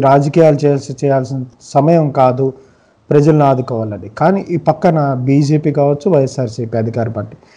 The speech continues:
ఇద్దరు మధ్య వాదోపవాదనలు తీర తారాస్థాయికి చేరుకుంటా ఉన్నాయి.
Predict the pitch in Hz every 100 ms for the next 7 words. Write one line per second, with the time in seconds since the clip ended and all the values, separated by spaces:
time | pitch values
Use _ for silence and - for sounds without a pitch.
0 | _ - 143 147 247 240 196 143 143 135
1 | 131 127 131 147 151 139 131 127 127 139
2 | 135 120 143 - _ - 156 180 170 139
3 | 156 151 156 165 - 147 147 147 143 139
4 | 139 131 117 107 -